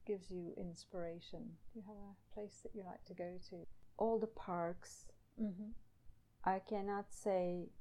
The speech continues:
Speaker 2: this park particular, but anywhere I walk, any neighborhood, I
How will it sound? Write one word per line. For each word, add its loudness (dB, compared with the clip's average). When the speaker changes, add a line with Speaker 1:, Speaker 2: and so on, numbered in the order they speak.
Speaker 2:
this 10
park 2
particular, 0
but 0
anywhere 10
I 10
walk, 6
any 6
neighborhood, 4
I 8